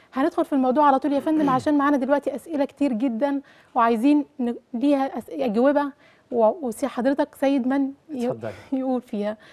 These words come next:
Speaker 1: إزاي نعرف إن بقى في مشكلة ما بين الزوجين؟
Speaker 2: الأصل يا أستاذة نورة إن كل زوج من ال-، من الزوجين يكون عون للآخر. إمتى يبقى في ضوء أحمر إن الطرف الآخر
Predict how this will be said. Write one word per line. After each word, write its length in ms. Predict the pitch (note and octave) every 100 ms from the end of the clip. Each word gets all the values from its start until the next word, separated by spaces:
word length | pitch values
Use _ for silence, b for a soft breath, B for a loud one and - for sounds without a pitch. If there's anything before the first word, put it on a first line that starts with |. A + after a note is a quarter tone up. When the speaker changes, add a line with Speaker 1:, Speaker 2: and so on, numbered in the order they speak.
| B B B
Speaker 1:
إزاي 260 | B3 G3 D#4+
نعرف 420 | E4 D#4+ D#4 D4+
إن 160 | B3+ B3
بقى 220 | A#3+ D4
في 160 | - D4+
مشكلة 460 | C4+ - D4 D4
ما 120 | B3+ A#3
بين 180 | C#4+
الزوجين؟ 580 | C#4+ G3+ A3+ G#3+ G#3 G#3 - _ -
Speaker 2:
الأصل 400 | C#3 D3 E3+ -
يا 80 | C3+
أستاذة 300 | A#2+ D#3+ C#3+
نورة 320 | C3+ E3 D3+ D#3
إن 260 | D3 A#2
كل 300 | A#2+ E3+ D3+
زوج 180 | B2+ D#3+
من 180 | C3 A#2+
ال-، 280 | A2 G#2 B2
من 120 | A#2
الزوجين 480 | A2+ A#2 C#3 D#3+ C#3+
يكون 320 | B2 D3+ C#3
عون 340 | A#2+ D3 C#3
للآخر. 600 | B2+ A2+ A#2 A2+ - - - _ b b b -
إمتى 300 | G3+ G3+ D3+
يبقى 180 | B2 B2
في 200 | - E3+
ضوء 180 | D3 -
أحمر 460 | - - - A2+ A2+ D3+
إن 240 | B2+ A#2+
الطرف 500 | A2+ - E3 E3+ -
الآخر 480 | C3+ C#3 C#3+ A2+